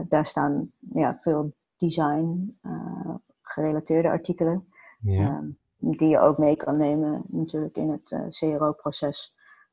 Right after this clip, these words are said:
Speaker 1: Eh, ik vind Sidebar, eh, I O vind ik heel erg handig. Eh, omdat je daar, ehm, bijvoorbeeld op dagelijkse basis kan je dan een,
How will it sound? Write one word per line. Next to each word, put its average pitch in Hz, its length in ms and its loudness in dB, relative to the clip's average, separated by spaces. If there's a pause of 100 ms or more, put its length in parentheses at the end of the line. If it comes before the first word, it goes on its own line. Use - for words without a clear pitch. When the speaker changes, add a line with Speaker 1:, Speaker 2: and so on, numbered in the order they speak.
(120)
Speaker 1:
Eh, 147 420 -6
ik 147 100 -10
vind 165 180 0
Sidebar, 170 800 2 (260)
eh, 156 320 -2
I 165 160 0
O 185 300 0
vind 180 160 -6
ik - 80 -8
heel 180 160 2
erg 175 140 -2
handig. 170 520 -2 (500)
Eh, 151 360 -4
omdat 156 240 -4
je 165 160 -6
daar, 147 440 -2 (240)
ehm, 147 420 -8 (540)
bijvoorbeeld 156 360 -4
op 147 60 -10
dagelijkse 147 480 -2
basis 147 420 -6
kan 147 260 -2
je - 100 -2
dan 151 160 -2
een, 147 280 0